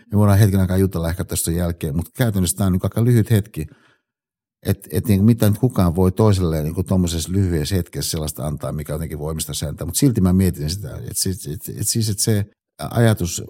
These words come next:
no joku niistä sun haastateltavista sanoi tästä potentiaasta, et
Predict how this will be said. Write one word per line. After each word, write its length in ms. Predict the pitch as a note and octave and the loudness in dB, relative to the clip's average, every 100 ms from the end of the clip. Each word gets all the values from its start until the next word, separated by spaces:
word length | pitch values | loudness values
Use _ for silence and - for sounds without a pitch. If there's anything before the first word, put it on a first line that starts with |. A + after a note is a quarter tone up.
| - - - G2+ - | -16 -16 -14 -14 -2
no 60 | G#2+ | 2
joku 180 | A#2 G2 | 4 4
niistä 180 | F#2+ | 2
sun 120 | F#2+ F#2+ | 2 2
haastateltavista 1000 | G2+ F#2 D#2+ D2+ C#2 D#2 - C#2 C2 | 4 2 -2 -4 -4 -4 -4 -6 -6
sanoi 260 | - D#2 C#2+ | -6 -6 -6
tästä 220 | - - - | -6 -12 -10
potentiaasta, 760 | D2+ - - - G#2+ - | -8 -6 -10 -12 -12 -12
et 60 | - | -12